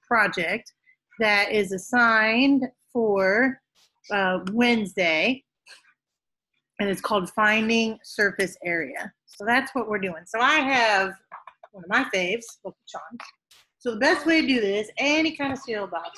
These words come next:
So what you wanna do is you want to find the seam. So my seam is here where all the nutrition facts are. So I'm gonna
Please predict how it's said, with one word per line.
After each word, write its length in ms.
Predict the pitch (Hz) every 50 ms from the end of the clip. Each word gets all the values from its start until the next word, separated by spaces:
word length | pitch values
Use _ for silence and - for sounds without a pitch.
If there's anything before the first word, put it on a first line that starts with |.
| - -
So 60 | 214
what 140 | 202 240 -
you 120 | - 269
wanna 120 | 262 262 247
do 180 | 269 269 269 269 - - _ - - - _ _ _ _ _
is 160 | 220 220 226 240
you 80 | 240 240
want 280 | 240 240 240 240 240 - - -
to 400 | - 220 214 208 196 196 196 196 _ _ _ _
find 440 | - 240 233 240 254 262 277 277 262
the 60 | 269
seam. 500 | 247 - - 262 240 220 208 214 247 294 - - _ _ _ _ _ _ -
So 100 | 185 180 175
my 160 | 185 208 220
seam 260 | 214 - - 233 220 208
is 140 | 196 190 -
here 300 | - 233 226 226 214 202
where 100 | 196 196 190
all 180 | 185 185 175
the 80 | 175 165
nutrition 480 | 175 185 _ - - 208 - - 180 - _
facts 260 | - 170 165 - - -
are. 60 | - - _ - - - - - - - - - _ _ _ -
So 60 | 214
I'm 40 | 208
gonna 120 | 190 -